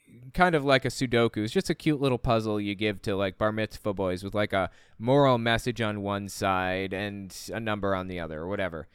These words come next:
It's not that big of a deal, but Trump supporters and QAnoners particularly have gone completely off the rails with gematria. They think that there are secret messages hidden in everything. They're scanning the Bible, counting the,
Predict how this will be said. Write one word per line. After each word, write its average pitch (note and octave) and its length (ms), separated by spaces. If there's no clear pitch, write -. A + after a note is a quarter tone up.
It's - 460
not D3 300
that C3 220
big B2 120
of A#2 100
a A2+ 40
deal, G2+ 320
but G2 180
Trump C#3+ 280
supporters C#3 580
and G#2+ 260
QAnoners B2+ 640
particularly C3+ 800
have C#3 220
gone C3+ 240
completely C3 580
off A#2 240
the A#2 100
rails G#2 300
with G#2 160
gematria. F#2 680
They C3 120
think D3 280
that C3+ 160
there B2+ 160
are - 20
secret C3 400
messages A#2 480
hidden A#2 260
in G#2 120
everything. C3 800
They're B2 120
scanning C3+ 560
the A#2+ 80
Bible, A#2+ 500
counting C3+ 460
the, G#2 200